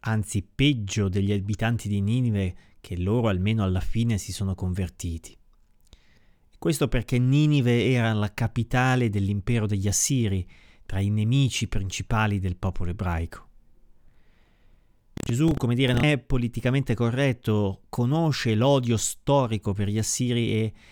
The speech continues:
ne peggiora il paragone. È come se noi dicessimo: "Siete peggio di", e metteteci qui voi chi odiate di più.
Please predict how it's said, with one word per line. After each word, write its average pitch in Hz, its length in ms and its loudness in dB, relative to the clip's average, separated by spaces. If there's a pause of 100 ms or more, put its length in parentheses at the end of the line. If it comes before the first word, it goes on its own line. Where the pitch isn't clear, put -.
(100)
ne 127 180 0
peggiora 117 600 0
il 104 100 0
paragone. 95 800 -4 (100)
È 92 160 -8
come 139 200 -2
se 127 120 -2
noi 131 180 2
dicessimo: 107 800 0
"Siete 135 480 0
peggio 120 420 0
di", 131 420 0 (380)
e 160 240 -8
metteteci 107 600 -4
qui 110 180 -2
voi 101 320 -2
chi 101 220 -2
odiate 95 480 -2
di 92 160 -2
più. 85 260 -2